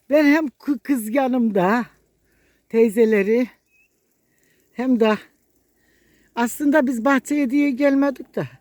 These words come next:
<laughs> Dolanırken bahçeye uğradık. Dedik sulayalım. Bak o taraf sulandı, bura duruyor. Ayağını indir dizimin dibine.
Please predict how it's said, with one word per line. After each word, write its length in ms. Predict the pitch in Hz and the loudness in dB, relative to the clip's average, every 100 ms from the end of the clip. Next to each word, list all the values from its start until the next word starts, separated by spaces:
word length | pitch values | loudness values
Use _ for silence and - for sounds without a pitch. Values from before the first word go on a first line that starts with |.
| _ _ _ _ _ _ - | _ _ _ _ _ _ -20
<laughs> 400 | - - 160 - | -18 -12 -6 0
Dolanırken 680 | 226 254 277 294 - 240 226 | 0 2 -2 -4 -4 -4 -2
bahçeye 480 | 220 220 - 254 | -2 -4 -4 -2
uğradık. 500 | 247 185 175 170 277 - _ _ _ _ _ _ | 0 -2 -2 -6 -10 -16 _ _ _ _ _ _
Dedik 280 | 214 240 - | -4 -4 -8
sulayalım. 580 | - 208 226 220 180 160 | -6 0 2 0 -2 -6
Bak 160 | 151 | -12
o 100 | - | -14
taraf 300 | 208 220 220 | -12 -10 -10
sulandı, 480 | - 214 220 233 262 | -10 -10 -6 -6 -6
bura 240 | 214 220 175 | -4 -4 -4
duruyor. 280 | 180 170 127 _ _ _ _ _ _ | -6 -6 -8 _ _ _ _ _ _
Ayağını 380 | 214 240 233 254 | 2 2 2 -4
indir 500 | - 269 262 233 196 | -6 -4 -2 -2 -6
dizimin 420 | 190 190 208 196 | -8 -6 -6 -6
dibine. 380 | 185 190 240 | -10 -10 -8